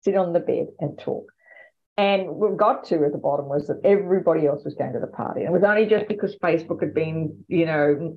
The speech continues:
recently, you know, developed. The kids were sharing all the photos and she felt she was gonna be left out. She said to me, um, a couple of days later, she, "I'm really glad you didn't let it go because I was too scared.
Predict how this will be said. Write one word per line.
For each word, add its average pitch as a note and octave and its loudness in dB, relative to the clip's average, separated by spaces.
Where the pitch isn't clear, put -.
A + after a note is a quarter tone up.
recently, E3 2
you F3 2
know, C3 -4
developed. D#3 2
The - -4
kids E3 0
were E3 0
sharing D3+ 2
all C#3+ -8
the C#3+ -4
photos C3+ -2
and D3+ -8
she - -8
felt - -4
she - -8
was - -12
gonna G#2 -10
be - -6
left - -4
out. - 0
She A3 2
said B3+ 6
to A3 2
me, C#3+ 0
um, C#3 -2
a - 0
couple - 0
of E3 2
days D#3 4
later, D#3 2
she, - -4
"I'm D#3 -2
really E3+ -2
glad B2+ -2
you A#2+ -4
didn't E3 -4
let B2 -4
it - -10
go F#3+ 2
because F#3 2
I E3+ 2
was E3 -2
too - -4
scared. D3 0